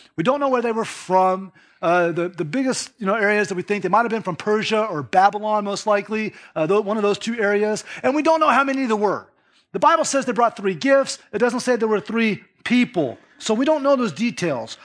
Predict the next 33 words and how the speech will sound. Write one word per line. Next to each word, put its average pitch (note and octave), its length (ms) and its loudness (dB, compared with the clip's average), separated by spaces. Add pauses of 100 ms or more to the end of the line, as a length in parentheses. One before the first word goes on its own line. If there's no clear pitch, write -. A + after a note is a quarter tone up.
(120)
But A#3+ 140 4
what A#3 120 4
we G#3 120 0
do D#4+ 320 2
know A3+ 200 2
is E3 120 -2
this. F#3 420 2 (300)
These C4+ 300 2
were B3 140 2
wise A#3 460 2
men F3+ 300 -2
known A3+ 260 0
also G#3+ 420 2
as E3+ 220 2
magi. F3+ 460 2 (560)
And E3 120 -4
they A3 120 4
were B3 180 0
a G3 140 2
powerful B3+ 600 2
group A#3+ 280 -2
of F#3+ 180 0
men G3 540 -2 (480)
dedicated B3+ 760 0 (140)
to F#3 140 -2
learning G#3 400 -2
astrology G3 1080 0 (220)
and E3 100 -2
astronomy B3+ 880 0 (160)
and D3+ 140 -6
science B3 540 2
and F3+ 180 -6
philosophy A3 800 0